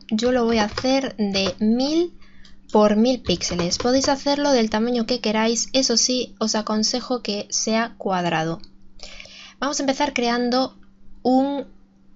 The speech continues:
degradado de fondo. Desde los iconos de aquí abajo creamos una capa de ajuste de degradado y elegimos la primera opción, que es degradado de color frontal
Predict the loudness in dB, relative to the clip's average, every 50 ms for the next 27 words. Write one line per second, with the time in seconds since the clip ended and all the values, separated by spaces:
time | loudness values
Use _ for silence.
0 | -20 -20 -14 -4 -2 -2 0 0 0 0 2 2 4 4 2 2 0 -2 -4 -6
1 | -6 -6 -6 -4 0 0 0 2 2 0 0 0 -2 -4 -6 -10 -10 -8 -6 -6
2 | -4 -4 -4 -4 -6 -4 -4 -6 -4 -6 -6 -6 -4 -2 0 0 0 0 0 -2
3 | -4 -4 -4 -4 -4 -4 -4 -4 -4 -6 -4 -6 -6 -4 -4 -4 -4 -2 0 0
4 | 0 0 0 -2 -4 -6 -4 -6 -6 -6 -4 -2 0 2 2 2 0 -2 -2 -4
5 | -8 -10 -16 -18 -18 -18 -20 -20 -20 -20 -20 -20 -20 -6 -2 0 2 2 2 2
6 | 0 0 -2 -4 -4 -4 -4 -2 -2 -4 -4 -2 0 0 2 2 2 0 -2 -2
7 | -2 -2 -2 0 0 0 0 -2 -2 -4 -2 -2 0 0 0 -2 -4 -4 -2 0
8 | 0 0 0 -2 -4 -6 -6 -6 -4 -2 -2 0 0 0 0 0 0 0 -2 -2
9 | -4 -2 -2 -2 -4 -6 -6 -6 -4 -4 -4 -2 0 0 2 2 0 -2